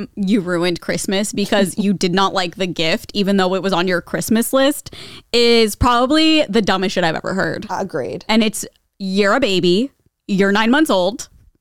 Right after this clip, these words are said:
Speaker 1: So
Speaker 2: No, and
Speaker 1: shut the fuck up.
Speaker 2: Hey, hey, hey. Like, nine months old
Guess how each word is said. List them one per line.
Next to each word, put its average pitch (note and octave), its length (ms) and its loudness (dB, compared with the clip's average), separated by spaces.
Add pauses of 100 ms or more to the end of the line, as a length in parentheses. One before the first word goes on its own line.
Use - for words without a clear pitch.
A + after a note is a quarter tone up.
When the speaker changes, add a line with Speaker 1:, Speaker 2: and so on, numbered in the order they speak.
Speaker 1:
So G3+ 720 2
Speaker 2:
No, G3+ 120 2
and G#3+ 100 2
Speaker 1:
shut A3 180 0
the B3 80 0
fuck - 280 0
up. C4+ 140 2
Speaker 2:
Hey, F4 140 2
hey, E3+ 140 -6
hey. D3 280 -4
Like, F3+ 160 -2
nine G3+ 300 0
months F3 200 -4
old F3 200 -6